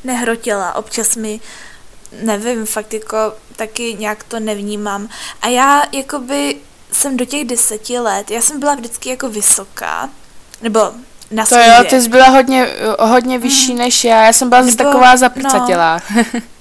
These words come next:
Speaker 1: <laughs> Já to měla tak, že právě já jsem vždycky byla jakoby během dětství vyšší než ostatní a pak se mi to zastavilo a teď mě všichni přerostli.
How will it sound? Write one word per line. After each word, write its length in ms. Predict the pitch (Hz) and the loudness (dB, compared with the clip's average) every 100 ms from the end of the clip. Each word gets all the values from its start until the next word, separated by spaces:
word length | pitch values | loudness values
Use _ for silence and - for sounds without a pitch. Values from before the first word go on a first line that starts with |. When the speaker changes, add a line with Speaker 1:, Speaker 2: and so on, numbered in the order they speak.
| - - - - | -20 -20 -20 -4
Speaker 1:
<laughs> 520 | 294 302 269 - - | -2 -2 -4 -8 -2
Já 120 | 254 | 0
to 120 | 247 | 0
měla 340 | 302 302 320 349 | -2 0 0 0
tak, 300 | 269 202 190 | -4 -8 -8
že 140 | 208 | -8
právě 360 | 226 254 226 233 | -4 -2 0 0
já 100 | 240 | -2
jsem 180 | 247 277 | -4 -6
vždycky 280 | 254 - 262 | -6 -8 -6
byla 240 | 254 262 | -2 -2
jakoby 500 | 262 269 240 269 269 - | -2 -6 -6 -6 -6 -6
během 360 | 226 247 269 | -4 -2 -2
dětství 580 | 247 233 - 226 233 240 | -2 -2 -4 -6 -10 -10
vyšší 320 | 233 240 - 254 | -6 -4 -4 -4
než 180 | 262 - | -8 -6
ostatní 540 | 240 220 196 202 196 | -6 -6 -10 -14 -12
a 40 | 214 | -10
pak 140 | 233 | -6
se 60 | - | -6
mi 60 | 240 | -6
to 120 | 269 | -6
zastavilo 420 | 233 - 233 233 | -6 -6 -4 -4
a 40 | |
teď 160 | 233 226 | -4 -6
mě 80 | 226 | -8
všichni 260 | 214 226 233 | -8 -8 -8
přerostli. 600 | 226 202 202 - - | -8 -6 -4 -4 -6